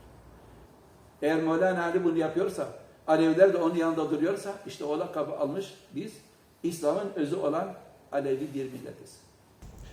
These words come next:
Alevilik her zaman için Peygamberin yanında olan, Hazreti Muhammed'in yanında olan, Hazreti Muhammed gittikten sonra Hazreti Ali'nin yanında olan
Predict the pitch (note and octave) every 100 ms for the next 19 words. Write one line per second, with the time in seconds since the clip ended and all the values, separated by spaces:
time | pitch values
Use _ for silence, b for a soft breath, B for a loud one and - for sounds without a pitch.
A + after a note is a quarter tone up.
0 | B - D#3+ F3 F#3+ A#3 C4+ A3 B3 A3+
1 | F#3 D#3+ - A#2 - - - D3+ D#3 E3
2 | D#3+ D#3 F#3 D#3+ C#3 C#3 D#3+ F3+ F3+ F3+
3 | - B - D3 F3 E3+ F3+ E3 D#3 G#3
4 | C4 A3 F3 C#3+ B2 C3+ C#3+ C#3 D#3 F3+
5 | F3+ F3+ - - - E3+ E3+ E3+ E3+ G#3
6 | F3+ E3 G#3+ F#3+ D#3+ D#3+ D3+ E3+ D3 G#3
7 | A#3+ A3+ D#3+ B2 - B B - G3 G3+
8 | F#3 D#3+ D#3 F3+ E3+ E3+ E3+ D#3 F3+ D#3
9 | - - - D3 D3+ D#3 D3+ E3+ D#3+ E3+